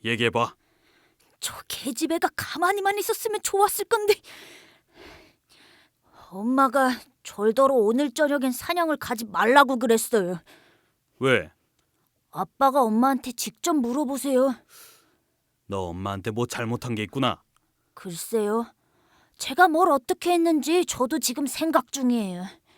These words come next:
Speaker 1: 엄마가 너한테 사냥을 가지 말라고 그랬다고?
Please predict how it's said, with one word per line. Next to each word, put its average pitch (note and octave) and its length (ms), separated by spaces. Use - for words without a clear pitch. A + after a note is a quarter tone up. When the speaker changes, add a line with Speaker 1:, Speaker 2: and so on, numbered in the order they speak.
Speaker 1:
엄마가 A2+ 800
너한테 A#2 360
사냥을 C3 440
가지 B2 240
말라고 A2+ 500
그랬다고? A2+ 640